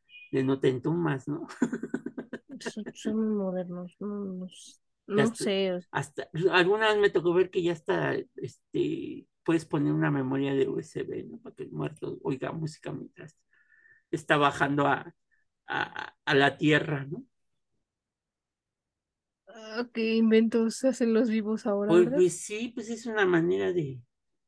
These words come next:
Speaker 1: estar gen-, junto al muerto.
Speaker 2: Bueno, las formas de expresar el duelo son muy distintas
Speaker 1: Ya
Speaker 2: de
Speaker 1: le puedes
Speaker 2: persona a
Speaker 1: poner de
Speaker 2: persona.
Speaker 1: estas horas luces led y así que se vea,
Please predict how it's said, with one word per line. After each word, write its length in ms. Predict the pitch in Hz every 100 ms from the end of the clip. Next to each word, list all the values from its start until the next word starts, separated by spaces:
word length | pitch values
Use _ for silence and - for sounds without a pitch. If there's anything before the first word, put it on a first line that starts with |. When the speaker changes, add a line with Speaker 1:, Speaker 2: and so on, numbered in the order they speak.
| _
Speaker 1:
estar 300 | _ - 156
gen-, 280 | - 156 151 -
junto 200 | - 135 139
al 80 | 131
muerto. 400 | 185 - - 156 156 _ _ _ _ _ _ _ _ _ _ _ _ _ _ _ _ _ _ _ _
Speaker 2:
Bueno, 420 | 202 240 311 294 247 _ _ _ -
las 280 | 208 208 202
formas 260 | 214 233
de 60 | 226
expresar 400 | 208 208 208 214
el 140 | 214 214
duelo 260 | 208 214
son 220 | 208 202
muy 160 | 202 202
distintas 560 | 190 180 190 185 185 156
Speaker 1:
Ya 40 |
Speaker 2:
de 20 |
Speaker 1:
le 120 | 151
puedes 240 | 156 156 180
Speaker 2:
persona 100 | 185
a 40 |
Speaker 1:
poner 240 | 147 151 143
de 80 | -
Speaker 2:
persona. 0 |
Speaker 1:
estas 340 | 208 156 143
horas 320 | 147 139 139
luces 380 | 131 131 143 123
led 500 | 120 135 131 131 147
y 160 | 156 -
así 180 | - -
que 120 | -
se 140 | -
vea, 300 | - - -